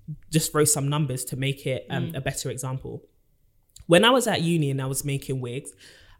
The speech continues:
Speaker 1: I could charge maybe a hundred pounds to make a wig for somebody.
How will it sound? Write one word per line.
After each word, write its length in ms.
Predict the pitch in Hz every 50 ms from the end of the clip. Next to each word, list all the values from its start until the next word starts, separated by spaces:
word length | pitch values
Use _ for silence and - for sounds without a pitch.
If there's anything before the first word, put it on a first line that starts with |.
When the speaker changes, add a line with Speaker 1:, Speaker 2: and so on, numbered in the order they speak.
| _ - -
Speaker 1:
I 120 | 156 165
could 200 | 160 - 165 143
charge 360 | - - 156 139 139 143 -
maybe 220 | 147 139 135 135 131
a 40 | 135 - -
hundred 260 | 165 160 - 147 135
pounds 380 | - - 131 120 123 120 - -
to 140 | - - 143
make 280 | 143 143 139 143 -
a 40 | 135
wig 220 | 127 127 117 -
for 80 | - 131
somebody. 560 | - - 131 123 123 120 92 87 - - -